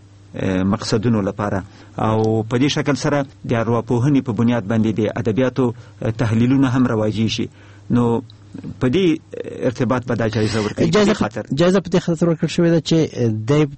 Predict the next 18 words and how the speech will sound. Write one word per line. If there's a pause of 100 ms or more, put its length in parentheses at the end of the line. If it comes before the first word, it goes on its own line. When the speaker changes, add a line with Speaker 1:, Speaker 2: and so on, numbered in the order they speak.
Speaker 2:
په
ادبیاتو
کې
محرک (100)
رول
لوبوي،
خو-،
هڅونکی
رول
لوبوي، (640)
ځکه
چې،
اه، (560)
Speaker 1:
د
ده
پوهه
ادبیاتو
ته